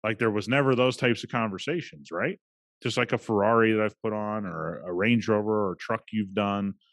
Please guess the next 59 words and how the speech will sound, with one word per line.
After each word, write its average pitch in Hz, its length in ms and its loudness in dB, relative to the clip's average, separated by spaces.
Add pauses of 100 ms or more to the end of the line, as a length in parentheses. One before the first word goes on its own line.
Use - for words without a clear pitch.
(400)
It 117 100 -4
looks 147 320 4
a 147 60 2
certain 135 300 0
way 123 80 4
on 113 120 0
the 104 80 -2
internet, 117 360 -2
but 101 120 -8
there's 107 200 -2
imperfections 135 680 -2
that 95 60 -6
you 95 120 -4
have 107 140 -2
to 104 80 -4
have 92 100 -2
a 82 40 -10
conversation 87 840 -6 (260)
with 131 240 2
customers 98 500 -4
about. 90 260 -4
And 113 100 -4
I 127 40 0
just 139 200 -6
find 113 400 2 (1600)
I 131 80 2
would 147 120 6
want 160 200 2
people 139 240 0
to 113 40 -2
say 127 200 -2
that 117 140 0
to - 100 -10
me 107 120 -2
if 101 120 -8
I 95 120 -2
was 90 140 -6
the - 80 -18
car 78 260 -8
owner. 67 200 -18 (920)
We 120 60 0
go 139 160 6
back 135 240 2
to 127 80 -2
this 117 180 -2
all 107 180 0
the - 80 -8
time. 80 340 -12
Just 135 240 -4
say 151 180 4
what 127 300 2 (840)
you 131 180 2
would 131 100 4
want 117 240 -2
somebody 120 280 0
to 104 60 -2
say 117 220 0
to 104 60 -2
you. 110 300 -4